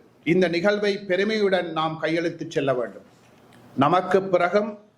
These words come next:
நமது தலைமுறை ஆண்டுதோறும் இதை பெருமையுடன் கொண்டாட வேண்டும். பத்து ஆண்டுகளில் தமிழர் திருவிழா கண்ட வெற்றிகள் பல. இன்னும் நூறு ஆண்டுகள், ஆயிரம் ஆண்டுகள் கடந்தும் தமிழர் திருவிழா கனேடிய மண்ணில்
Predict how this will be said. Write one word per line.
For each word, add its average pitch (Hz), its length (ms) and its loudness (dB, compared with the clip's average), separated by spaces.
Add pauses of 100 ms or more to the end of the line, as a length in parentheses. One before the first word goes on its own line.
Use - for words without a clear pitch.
(140)
நமது 165 340 0
தலைமுறை 185 540 2
ஆண்டுதோறும் 180 680 0
இதை 160 200 -2
பெருமையுடன் 160 640 0
கொண்டாட 143 360 -2
வேண்டும். 113 300 -12 (1500)
பத்து 190 360 4
ஆண்டுகளில் 208 760 0
தமிழர் 190 400 0
திருவிழா 185 440 -2
கண்ட 165 300 -4
வெற்றிகள் 156 460 -4
பல. 131 300 -4 (480)
இன்னும் 175 340 2
நூறு 202 320 2
ஆண்டுகள், 160 600 -4 (880)
ஆயிரம் 214 420 2
ஆண்டுகள் 185 420 2
கடந்தும் 156 480 -2 (520)
தமிழர் 202 420 2
திருவிழா 180 380 0
கனேடிய 190 480 -2
மண்ணில் 151 520 -4